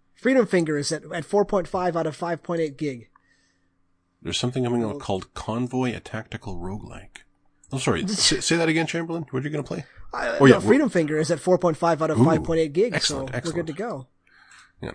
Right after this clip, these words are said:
Speaker 2: I, I wanna see what Convoy, a tactical roguelike is. It has nothing. Oh, okay, here we go, here we go. Oh, it's coming to P S four. It's pixel art post-apocalypse.
Speaker 1: <sighs> If you're gonna play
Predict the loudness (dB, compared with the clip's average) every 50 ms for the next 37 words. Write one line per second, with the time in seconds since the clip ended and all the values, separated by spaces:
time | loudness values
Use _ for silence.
0 | -10 -8 -6 -4 -4 -2 0 0 0 0 0 0 -2 -4 -4 -6 -4 -2 -2 -2
1 | -2 -2 -2 -2 -2 -4 -4 -4 -4 -4 -6 -8 -10 -8 -6 -6 -6 -6 -6 -8
2 | -8 -10 -10 -12 -12 -12 -12 -12 -10 -8 -6 -2 -2 0 0 -2 -2 -4 -4 -2
3 | -2 0 0 2 2 4 4 2 2 2 0 0 0 -2 -6 -8 -12 -14 -20 _
4 | _ _ _ -20 -20 _ _ _ _ _ -6 -2 2 2 4 4 2 2 0 -2
5 | -4 -4 -6 -8 -8 -8 -6 -6 -4 -4 -6 -6 -6 -8 -8 -10 -10 -12 -14 -18
6 | _ _ _ _ _ _ _ -20 -20 -20 -20 -20 _ _ _ _ _ _ _ -6
7 | -4 -4 -4 -4 -4 -4 -2 0 0 0 -2 -2 -4 -4 -4 -4 -4 -2 0 0
8 | 0 0 -2 -6 -8 -10 -4 0 0 0 2 0 -2 -2 -2 -2 -4 -2 -2 -4
9 | -6 _ -4 2 2 2 2 2 -4 -8 -4 -2 -2 -2 -2 -4 -6 -8 -8 -8
10 | -10 -12 -12 -14 _ _ _ _ _ _ _ _ _ -10 -10 -8 -8 -10 -10 -12
11 | -14 -16 -16 -18 -20 -20 -20 -20 -20 -20 -20 _ _ _ _ _ _ _ _ _
12 | _ _ _ _ _ _ _ _ _ _ _ _ _ _ -4 -4 -4 -4 -4 -6
13 | -4 -2 -4 -4 -4 -2 0 0 0